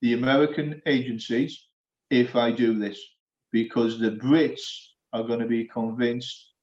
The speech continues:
I have turned, and I do not wanna be charged with that." He came back the next day, said, "You've got it,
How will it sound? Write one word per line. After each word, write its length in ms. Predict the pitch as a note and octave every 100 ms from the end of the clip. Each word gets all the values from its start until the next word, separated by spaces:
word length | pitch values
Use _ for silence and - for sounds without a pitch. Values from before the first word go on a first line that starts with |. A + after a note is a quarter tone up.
| _ _ _
I 180 | A#2 A2+
have 160 | G#2+ -
turned, 440 | B2 A2+ G2 F#2+ _ _ _ _ _
and 180 | A2+ G#2+
I 60 | G#2+
do 240 | A#2 G#2+
not 460 | A#2 C3+ C3+ A#2+ A#2+
wanna 340 | A#2+ A2+ A2
be 140 | A2
charged 540 | G#2+ B2 A#2 G2+ - - _ _ _ _ _ _ _
with 200 | A2+ A2
that." 280 | A#2 G#2+ - _ _ _ _ _
He 140 | A#2+ G#2+
came 360 | D#3 D#3+ C#3+
back 260 | C#3+ C3+ - -
the 260 | B2+ B2+ B2 -
next 320 | B2 A#2+ -
day, 260 | B2+ C#3 - - _ _ _ _ _ _
said, 320 | - A2+ A2
"You've 220 | A2 G2+
got 240 | C3+ B2+ -
it, 160 | -